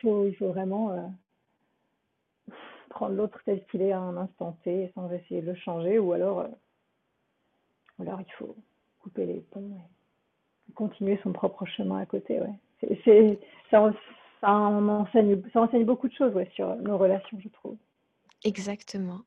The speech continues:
Speaker 2: Et j'ai trouvé ça tellement beau que je me dis qu'on va, on va laisser, euh, l'épisode là-dessus. Nous, on va pouvoir continuer à discuter,
Speaker 1: <laughs>
Speaker 2: mais, euh, <laughs> mais
Speaker 1: Ça
Speaker 2: on va
Speaker 1: marche.
Speaker 2: couper, euh,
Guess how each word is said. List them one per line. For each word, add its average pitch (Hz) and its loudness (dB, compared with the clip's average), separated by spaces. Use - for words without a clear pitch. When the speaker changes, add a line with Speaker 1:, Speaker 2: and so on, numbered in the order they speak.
Speaker 2:
Et 202 -6
j'ai 190 -10
trouvé 196 -12
ça 185 -10
tellement 214 -2
beau 196 -8
que 196 -12
je 190 -10
me 180 -10
dis 196 -10
qu'on 185 -8
va, 170 -10
on 185 -2
va 175 -6
laisser, 196 -8
euh, 180 -8
l'épisode 196 -6
là-dessus. 196 -6
Nous, 254 4
on - 2
va 190 2
pouvoir 190 -6
continuer 180 -6
à - -8
discuter, 208 -12
Speaker 1:
<laughs> 247 0
Speaker 2:
mais, 220 0
euh, 202 0
<laughs> - -6
mais 285 -4
Speaker 1:
Ça 247 2
Speaker 2:
on 240 2
va 226 -4
Speaker 1:
marche. - -14
Speaker 2:
couper, 226 -6
euh, - -10